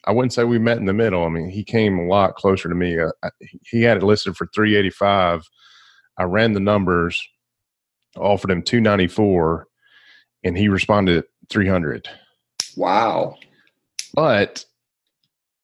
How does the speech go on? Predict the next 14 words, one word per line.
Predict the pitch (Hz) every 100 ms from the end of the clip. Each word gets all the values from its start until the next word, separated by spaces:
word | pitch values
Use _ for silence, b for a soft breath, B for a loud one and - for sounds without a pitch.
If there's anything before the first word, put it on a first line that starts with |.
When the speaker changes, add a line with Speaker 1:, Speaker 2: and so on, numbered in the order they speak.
| _ _ -
Speaker 1:
there's | 113 98
no | 104 117 123 123
fi-, | 110 117 113 -
I | 117
mean, | 117 123
you | 147
know, | 131 113
so | - 131 127
on | 123 143 143
paper, | - 143 147 117 87 95
and | 113 110
I | 110
think | 139 101
my | 107 95 90